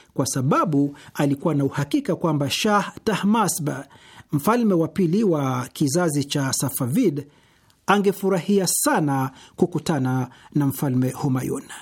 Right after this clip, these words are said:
Kwa ushauri wa Bayram Beg, Humayun alikwenda Iran na kukutana na Shah Tahmasp huko Kazvin. Shah Tahmasp alipendekeza kwa Humayuni fikra ya kuwa Muislamu wa madhehebu ya Shia.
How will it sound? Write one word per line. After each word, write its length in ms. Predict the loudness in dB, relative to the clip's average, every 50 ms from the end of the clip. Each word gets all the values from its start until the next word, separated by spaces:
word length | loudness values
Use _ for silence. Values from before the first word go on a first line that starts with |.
| -20 _ _ _ _ _ _ _ _ _ -20 -18 0 4
Kwa 120 | 6 6
ushauri 380 | 6 6 4 2 4 4 4 4
wa 320 | 4 4 2 2 0 -2 -2
Bayram 440 | 0 4 4 4 4 4 2 2
Beg, 360 | 2 2 0 0 -2 -8 -12 -16 _ _ -20 -20 -6 0
Humayun 520 | 2 4 4 6 4 4 4 4 4 2
alikwenda 500 | 2 0 0 0 0 0 0 2 0 0
Iran 440 | 0 0 0 0 2 2 2 2 2
na 80 | 0
kukutana 600 | 0 -2 -2 -2 -2 -2 0 0 0 0 0 0
na 140 | 2 0 0
Shah 380 | 0 0 0 0 0 -2 -2 -4
Tahmasp 640 | -4 -4 -2 0 2 2 2 2 0 0 -2 -2 -2 -2
huko 240 | -2 -2 -2 -2 -2
Kazvin. 520 | -2 -2 -2 0 2 2 2 2 2 -2 -6 -8 -18 _ _ _ _ _ _ -6
Shah 480 | 0 2 4 4 4 4 2 0 -6 -10 _ 0
Tahmasp 720 | 0 0 0 0 2 2 2 2 2 0 -2 -4 -4 -4 -6 -6 -8 -16 _ _ _ _ _ _ _ _ _ 0
alipendekeza 920 | 0 2 2 2 2 2 2 2 2 2 2 2 2 2 2 2 2 0
kwa 140 | -2 -2 -4
Humayuni 560 | -2 0 0 2 4 4 4 4 4 4 2
fikra 420 | 2 2 0 0 0 0 0 0 0
ya 60 | 0
kuwa 220 | 0 0 0 0
Muislamu 640 | 2 0 0 0 0 0 2 2 2 2 2 2 2 0 -2 -8 -10 -4 0
wa 180 | 2 2 2
madhehebu 580 | 2 0 0 0 -2 -2 -2 -2 -2 -2 0 -2
ya 100 | -2 -2
Shia. 360 | -2 0 0 0 -2 -2 -6